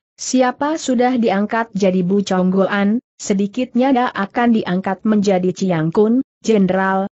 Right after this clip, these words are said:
dia akan diberikan satu gedung tersendiri untuknya, jadi tidak usah dia berasrama lagi di dalam istana.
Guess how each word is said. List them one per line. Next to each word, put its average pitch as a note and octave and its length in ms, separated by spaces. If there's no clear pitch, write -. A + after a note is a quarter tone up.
dia B3 400
akan G3 400
diberikan G3+ 560
satu A3+ 480
gedung C#4 320
tersendiri A#3+ 800
untuknya, A3+ 720
jadi F#3 400
tidak A#3 240
usah C4 320
dia A3+ 400
berasrama G3 640
lagi E3+ 400
di F#3+ 80
dalam F3+ 320
istana. E3+ 560